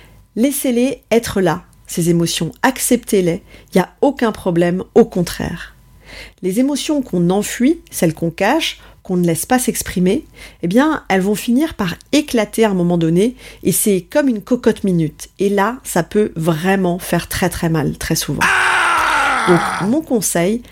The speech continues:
c'est vraiment d'accueillir et d'accepter vos émotions pour ce qu'elles sont, de les reconnaître. Si vous leur laissez la place dont elles ont besoin,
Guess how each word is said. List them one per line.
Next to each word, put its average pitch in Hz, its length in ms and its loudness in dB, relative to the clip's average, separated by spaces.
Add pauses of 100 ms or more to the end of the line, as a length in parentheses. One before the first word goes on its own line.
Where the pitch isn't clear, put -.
(200)
c'est - 180 -2
vraiment 208 500 0 (200)
d'accueillir 190 720 0
et 170 80 0
d'accepter 175 760 0
vos 165 100 0
émotions 180 460 2
pour 202 140 -6
ce - 60 -6
qu'elles 175 180 0
sont, 165 260 -2 (340)
de 180 80 -2
les 185 120 4
reconnaître. 180 720 -2 (500)
Si - 220 -6
vous 165 120 -2
leur 175 160 2
laissez 247 420 0
la 165 120 0
place 214 360 0
dont 156 120 -2
elles 156 240 0
ont 170 60 2
besoin, 165 420 2